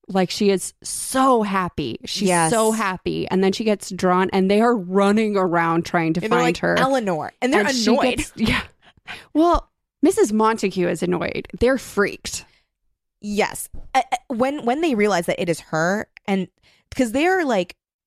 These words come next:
Speaker 2: annoyed that they have to deal with her, 'cause Luke is for sure annoyed 'cause he has to go up those freaking stairs to help her get down.
Speaker 1: Yeah.
Speaker 2: And she's like, "Huh?"
Speaker 1: And it does kind of seem like they're not really understanding yet
Speaker 2: No,
Speaker 1: that
Speaker 2: they
Speaker 1: she's
Speaker 2: don't.
Speaker 1: being possessed.
Speaker 2: They, they're just like, "What
Speaker 1: It's,
Speaker 2: is
Speaker 1: like,
Speaker 2: she
Speaker 1: not
Speaker 2: doing?"
Speaker 1: until she gets down where she's like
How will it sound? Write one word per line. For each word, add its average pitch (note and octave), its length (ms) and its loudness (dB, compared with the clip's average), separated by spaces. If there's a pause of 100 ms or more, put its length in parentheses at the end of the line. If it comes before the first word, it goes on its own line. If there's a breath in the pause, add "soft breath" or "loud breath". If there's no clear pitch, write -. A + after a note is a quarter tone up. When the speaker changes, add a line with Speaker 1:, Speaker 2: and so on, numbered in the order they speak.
(160)
Speaker 2:
annoyed G3+ 500 0
that F3+ 100 -2
they F#3 60 0
have E3+ 100 -2
to D#3+ 80 -6
deal D#3+ 340 -6
with A3 120 -2
her, C4 240 -2
'cause F#3 180 -4
Luke A#3 320 0 (120)
is F#3+ 140 -2
for - 160 -8
sure F3+ 220 0
annoyed D#3 260 -2
'cause - 100 -10
he G#3 80 0
has F#3+ 100 -2
to F3+ 80 -4
go F3+ 220 2
up F3 200 0
those E3 180 -4
freaking F3 300 -6
stairs E3 380 0
to E3 100 -4
help E3 260 0
her D#3 140 -6
get D#3+ 220 -4
down. D3+ 420 -2
Speaker 1:
Yeah. E3 360 0
Speaker 2:
And G3 80 -8
she's A#3+ 160 -2
like, C#4 220 -2
"Huh?" F#4 260 -2 (180)
Speaker 1:
And C4 80 2
it B3+ 120 -2
does F#4 300 -2
kind C4+ 300 0
of D4 80 -2
seem C4 220 0
like A3+ 200 0
they're F#3+ 160 2
not F#3+ 200 0
really F3+ 300 2
understanding F3 1120 0
yet E3 540 -2 (160)
Speaker 2:
No, F#3+ 220 2
Speaker 1:
that D#3+ 100 -2
Speaker 2:
they F3 80 4
Speaker 1:
she's A3 100 2
Speaker 2:
don't. - 140 0
Speaker 1:
being A#3 180 0
possessed. A#3+ 540 -2
Speaker 2:
They, F#3 180 0
they're G#3 200 2
just B3 160 -6
like, A3+ 140 0
"What G#3 160 0
Speaker 1:
It's, A#3+ 80 -2
Speaker 2:
is - 0 -
Speaker 1:
like, A#3 100 2
Speaker 2:
she G#3 60 -2
Speaker 1:
not G3+ 240 2
Speaker 2:
doing?" E3+ 80 0
Speaker 1:
until G#3+ 240 -2
she G#3 160 -2
gets F#3 280 -2
down F3 380 0
where F#3 100 0
she's F3+ 300 -4
like E3 240 -6